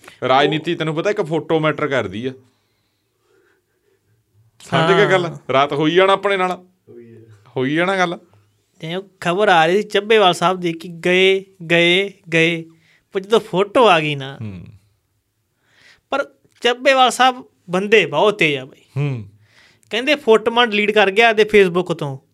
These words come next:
Speaker 1: ਹੂੰ।
Speaker 2: ਉਹ ਪੰਡ ਵਾਲੀਆਂ ਤੇ ਕਹਿੰਦੇ ਸੰਗਲ
Speaker 1: ਹਾਂ
Speaker 2: ਵਾਲੀਆਂ।
Speaker 1: ਬਈ, ਕਰਨੀਆਂ ਹੀ ਪੈਣੀਆਂ ਸੀ।
Speaker 2: ਹਾਂ, ਪਰ ਕੰਮ ਪੁੱਠਾ ਪੈ ਗਿਆ।
Speaker 1: ਹੂੰ।
Speaker 2: ਮਾਨ ਸਾਹਿਬ ਉਹ ਗੀਤ ਗਾਉਂਦੇ ਸੀ, "ਮੇਰਾ ਯਾਰ ਤਿਤਲੀਆਂ ਵਰਗਾ,
Speaker 1: ਹੂੰ।
Speaker 2: ਕਦੇ ਇਸ ਫੁੱਲ ਤੇ, ਕਦੇ ਉਸ ਫੁੱਲ
Speaker 1: ਉਹ
Speaker 2: ਤੇ।"
Speaker 1: ਗਾ ਕੇ ਗਏ ਇੱਥੇ ਖਹਿਰਾ ਸਾਹਿਬ ਆ ਕੇ।
Speaker 2: ਤੇ ਹੁਣ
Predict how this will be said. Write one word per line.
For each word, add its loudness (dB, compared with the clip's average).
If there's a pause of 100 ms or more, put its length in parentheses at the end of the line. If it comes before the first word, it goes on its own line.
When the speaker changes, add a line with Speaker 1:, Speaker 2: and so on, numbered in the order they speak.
(100)
Speaker 1:
ਹੂੰ। -10
Speaker 2:
ਉਹ 2
ਪੰਡ 2
ਵਾਲੀਆਂ 4
ਤੇ -4
ਕਹਿੰਦੇ -2
ਸੰਗਲ 0
Speaker 1:
ਹਾਂ 0
Speaker 2:
ਵਾਲੀਆਂ। -4
Speaker 1:
ਬਈ, -4
ਕਰਨੀਆਂ -2
ਹੀ -4
ਪੈਣੀਆਂ -4
ਸੀ। -12 (280)
Speaker 2:
ਹਾਂ, -4 (600)
ਪਰ 0
ਕੰਮ -2
ਪੁੱਠਾ -2
ਪੈ 0
ਗਿਆ। -10 (340)
Speaker 1:
ਹੂੰ। -4 (440)
Speaker 2:
ਮਾਨ 2
ਸਾਹਿਬ 0
ਉਹ 0
ਗੀਤ -2
ਗਾਉਂਦੇ 0
ਸੀ, -6
"ਮੇਰਾ 2
ਯਾਰ 4
ਤਿਤਲੀਆਂ 0
ਵਰਗਾ, -4
Speaker 1:
ਹੂੰ। -8 (140)
Speaker 2:
ਕਦੇ 0
ਇਸ -4
ਫੁੱਲ -2
ਤੇ, -2
ਕਦੇ -4
ਉਸ -4
ਫੁੱਲ -10
Speaker 1:
ਉਹ -8
Speaker 2:
ਤੇ।" -6
Speaker 1:
ਗਾ -2
ਕੇ -8
ਗਏ -4
ਇੱਥੇ -10
ਖਹਿਰਾ -8
ਸਾਹਿਬ -8
ਆ -10
ਕੇ। -18 (440)
Speaker 2:
ਤੇ 0 (160)
ਹੁਣ 4